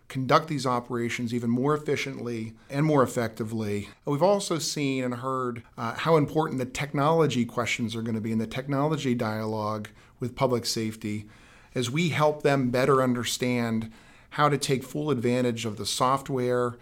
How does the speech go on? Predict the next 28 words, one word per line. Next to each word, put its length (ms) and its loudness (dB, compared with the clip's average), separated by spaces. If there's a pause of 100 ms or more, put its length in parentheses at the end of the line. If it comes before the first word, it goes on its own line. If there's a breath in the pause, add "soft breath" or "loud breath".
the 140 2
applications, 1200 0 (140)
the 100 -6
hardware, 800 4
the 80 -2
devices, 1080 0 (420 loud breath)
um, 480 -4
and 100 -4
the 80 -2
different 320 0
services 720 0
so 220 -2
that 200 -6
they 180 0
can 460 -2 (160)
take 200 0
full 240 0
advantage 480 4
of 140 -2
this 160 -2
technology 720 -2
and 160 -2
weave 260 2
it 80 6
into 300 2
their 200 0
existing 540 -2
networks, 640 -2